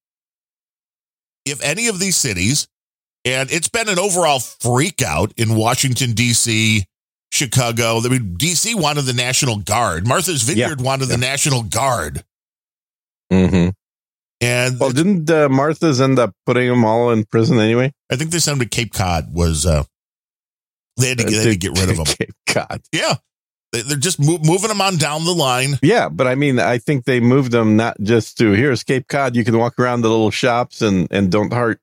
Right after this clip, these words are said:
Speaker 2: hurt the gay people too much." But, uh, no, I think they, they moved them to a military facility
Speaker 1: Well,
Speaker 2: in,
Speaker 1: what
Speaker 2: like,
Speaker 1: else do
Speaker 2: a
Speaker 1: they have, right?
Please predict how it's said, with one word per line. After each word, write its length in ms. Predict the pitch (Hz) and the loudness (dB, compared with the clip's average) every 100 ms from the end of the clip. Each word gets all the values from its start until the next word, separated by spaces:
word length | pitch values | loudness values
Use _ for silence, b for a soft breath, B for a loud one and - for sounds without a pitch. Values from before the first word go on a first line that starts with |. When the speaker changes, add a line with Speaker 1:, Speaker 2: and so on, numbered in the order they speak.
| - | -2
Speaker 2:
hurt 220 | 127 110 | -2 0
the 80 | 98 | 0
gay 160 | 107 | 0
people 320 | 107 104 87 80 | 0 -2 -2 -2
too 100 | 95 | 0
much." 300 | 92 87 - _ _ _ _ _ _ - | 0 0 -8 _ _ _ _ _ _ -2
But, 260 | 107 101 - | 0 -2 0
uh, 420 | 110 98 92 90 - | 2 4 4 2 2
no, 180 | 143 156 | 0 0
I 100 | 104 | 0
think 220 | 165 143 | -2 0
they, 420 | 127 110 104 95 | 2 2 4 2
they 220 | - 98 104 | 2 2 4
moved 320 | 107 123 110 | 4 4 2
them 280 | 104 98 95 - | 2 2 -2 0
to 380 | 110 98 95 - | 2 4 4 2
a 580 | 95 92 87 87 82 87 _ _ _ _ _ - | 0 0 2 2 0 -2 _ _ _ _ _ 0
military 600 | 110 131 123 127 117 104 | 2 2 0 0 2 0
facility 800 | - 95 - 123 107 90 76 - _ _ _ _ _ _ - | -2 -4 0 2 2 0 -2 -6 _ _ _ _ _ _ -2
Speaker 1:
Well, 100 | 90 | 0
Speaker 2:
in, 160 | 80 78 | 2 0
Speaker 1:
what 120 | 92 | 0
Speaker 2:
like, 100 | 85 | 0
Speaker 1:
else 80 | - | 0
do 80 | 87 | 0
Speaker 2:
a 120 | 80 | 0
Speaker 1:
they 120 | 78 | 0
have, 400 | 131 156 220 78 | 0 0 -2 -2
right? 460 | 78 78 156 302 | -2 0 -2 -4